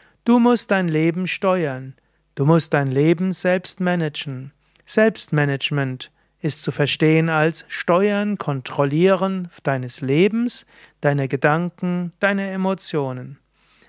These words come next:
Erkenne das. Akzeptiere diese Tatsache. Und dann arbeite will-, willen-, willig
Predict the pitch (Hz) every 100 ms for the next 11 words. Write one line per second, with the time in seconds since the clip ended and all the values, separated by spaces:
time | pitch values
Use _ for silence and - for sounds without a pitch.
0 | _ _ _ 180 175 - - 220 220 165
1 | 139 127 123 - - - _ _ _ _
2 | - - - - 196 175 - 226 240 240
3 | 226 233 226 - 151 190 202 208 208 -
4 | 170 180 175 - 143 120 127 135 - _
5 | _ _ _ _ 143 143 156 180 190 196
6 | 180 _ - 151 175 180 196 196 202 -
7 | 190 190 175 170 151 151 - 170 202 202
8 | 196 170 - - 160 175 190 196 180 -
9 | 170 - - 175 202 208 -